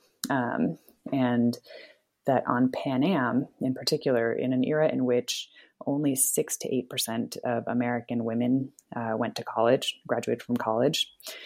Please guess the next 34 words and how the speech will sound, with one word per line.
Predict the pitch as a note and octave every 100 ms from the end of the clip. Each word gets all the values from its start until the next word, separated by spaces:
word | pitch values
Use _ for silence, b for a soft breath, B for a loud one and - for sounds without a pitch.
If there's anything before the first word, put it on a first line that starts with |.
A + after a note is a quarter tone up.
| B B -
a | C3+
full | C3 - D3+ D3+
ten | - F3 F#3+
percent | - - - - -
of | - B2
women | B2+ B2+ B2+ B2
on | - A#2 A#2+
Pan | A#2+ A#2+
Am | B2 A2+ A#2
had | - - B2
gone | B2 A#2+
to | A2
graduate | - A2+ A#2 A#2 A2
school. | - - - - E3 - _ _ _ _ _ _ _ _ _ _ - -
So | - D#3+ D3+
these | C3 F3 F#3
were | F#3+ E3
women | D#3+ D3+ C#3+
who | C#3 C#3 C3+ C3 C3
were, | C3+ B2+ B2+
um, | - C3 - D#3 _ - -
hugely | - - A3 - C3+ B2 B B B B B
overqualified | C#3+ C3 - - - - G2 -
for | -
their | -
jobs, | - - - - -
um, | C3+ B2 B2+ C3 _ _ -
in | - B2+
some | - C3+ C3
way. | C#3 D3 D3 -
And | D3 - -
in | C#3
other | D3 C3+
ways, | B2 B2+ C3+